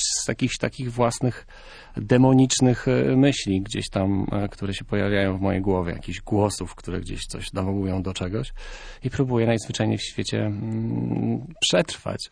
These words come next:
I Wasteland jest najzwyczajniej w świecie płytą o przetrwaniu.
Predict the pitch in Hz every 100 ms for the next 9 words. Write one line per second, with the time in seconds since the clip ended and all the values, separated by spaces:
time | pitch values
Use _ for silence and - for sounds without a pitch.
0 | - - - - - 135 135 - 131 135
1 | 123 131 120 117 - 113 101 - 104 -
2 | 104 - - 117 107 101 - - - -
3 | 92 85